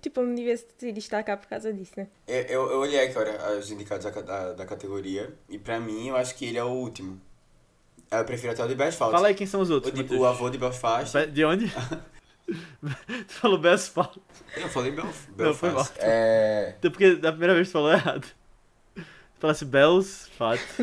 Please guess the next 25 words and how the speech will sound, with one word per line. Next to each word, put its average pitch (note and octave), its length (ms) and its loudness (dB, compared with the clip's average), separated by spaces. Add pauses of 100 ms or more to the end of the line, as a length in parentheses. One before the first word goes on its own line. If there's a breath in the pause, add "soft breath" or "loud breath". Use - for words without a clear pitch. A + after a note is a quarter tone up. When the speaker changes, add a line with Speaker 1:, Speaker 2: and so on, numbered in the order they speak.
Speaker 3:
<laughs> - 400 -10
falasse, C3+ 180 0
botasse C#3+ 360 0
o C#3+ 60 2
S C#3+ 260 -2
antes. B2 340 -10 (840 soft breath)
Speaker 2:
Bom, G2 440 -6
é, G2+ 440 -4
eu A2 160 0
acho A2+ 140 0
que - 60 -12
eu - 40 -8
prefiro A#2 360 -8
o B2+ 40 -2
avô B2 240 -6
dele, A2 720 -6 (220)
do G2 160 -8
filme, F#2+ 420 -10 (880 soft breath)
do, G2 160 -8
da G2 240 -10
criança, G2 500 -8 (220)
do G#2 160 -6
que A2 460 -2 (340)
esse, A2+ 380 -6
esse. G2+ 360 -6